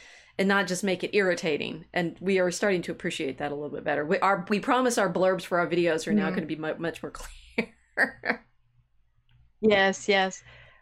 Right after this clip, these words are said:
Speaker 2: Um, well, there's a difference between being in an art studio and then having to discuss what you're doing with
Speaker 1: Mm.
Speaker 2: people. Uh, this,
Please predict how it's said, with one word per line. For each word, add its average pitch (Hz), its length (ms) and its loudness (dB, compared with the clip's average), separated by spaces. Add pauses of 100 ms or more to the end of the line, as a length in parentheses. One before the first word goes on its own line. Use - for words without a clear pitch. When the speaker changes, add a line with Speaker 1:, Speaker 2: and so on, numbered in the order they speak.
(200)
Speaker 2:
Um, 208 440 4 (300)
well, 320 120 6
there's 359 180 4
a 381 60 6
difference 359 380 2
between 254 380 2
being 226 180 4
in 208 120 2
an 180 100 -2
art 175 240 0
studio 170 460 -2
and 160 120 -4
then 165 120 -6
having 180 300 -10
to - 80 -14
discuss - 460 -6
what - 140 -8
you're 180 100 -8
doing 165 280 -6
with 190 120 -2
Speaker 1:
Mm. 165 160 0
Speaker 2:
people. - 260 -6 (640)
Uh, 175 380 2 (200)
this, - 640 -4